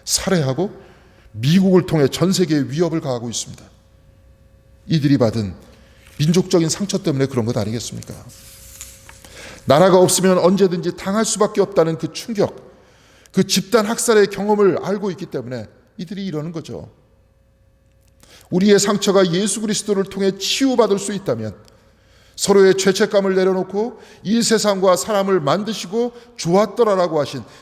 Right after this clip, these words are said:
그 창조의 본연으로 되돌아갈 수 있다면 세상은 완전히 달라지지 않겠습니까? 자기에게는 무능, 남에게는 전능. 그 무한한 사랑,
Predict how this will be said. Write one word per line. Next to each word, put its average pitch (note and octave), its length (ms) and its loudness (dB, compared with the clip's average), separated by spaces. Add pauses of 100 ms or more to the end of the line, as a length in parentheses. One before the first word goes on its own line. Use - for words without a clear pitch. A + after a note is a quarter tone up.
그 G3+ 180 -4
창조의 G#3+ 640 0
본연으로 E3+ 720 -8
되돌아갈 G3+ 400 0
수 - 120 -8
있다면 G2+ 360 -10 (960)
세상은 D3+ 380 -4
완전히 A#2 500 -4 (380)
달라지지 C#3 480 -10
않겠습니까? F2+ 720 -14 (1800)
자기에게는 C#3+ 680 0
무능, D3 340 -6 (460)
남에게는 A2+ 560 -4
전능. F2 340 -12 (760)
그 C#3 100 -2
무한한 C3+ 380 4
사랑, E3+ 480 -2